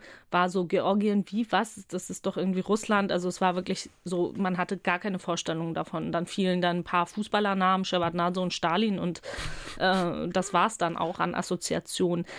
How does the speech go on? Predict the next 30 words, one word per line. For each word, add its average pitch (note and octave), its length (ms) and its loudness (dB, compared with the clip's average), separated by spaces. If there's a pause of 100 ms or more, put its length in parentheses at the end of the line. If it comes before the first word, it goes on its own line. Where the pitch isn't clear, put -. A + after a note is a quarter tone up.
(140)
Mittlerweile, A3 580 6
also F3+ 480 4
es - 240 -4
sind F#3 180 2
auch - 200 0
immens F#3+ 420 4
viele, A3+ 320 4
die F3+ 460 -2
dorthin F3+ 340 2
reisen. F#3+ 460 4
Also E3+ 160 -2
ich E3 100 -4
habe E3+ 160 -4
auch - 120 -4
auf E3+ 180 -2
Le-, F3 160 2
Lesereise F3+ 680 2
sehr, F#3 180 4
sehr F#3 140 2
viele F#3 200 -2
Leute F3+ 300 2
getroffen, F3+ 480 -2
die, E3+ 200 -4 (400)
"Oh A#3+ 140 6
ja, G#3+ 200 4
ich G#3+ 100 -2
komme A3 200 2
gerade F#3+ 280 2
da, F#3 460 4
äh, - 220 0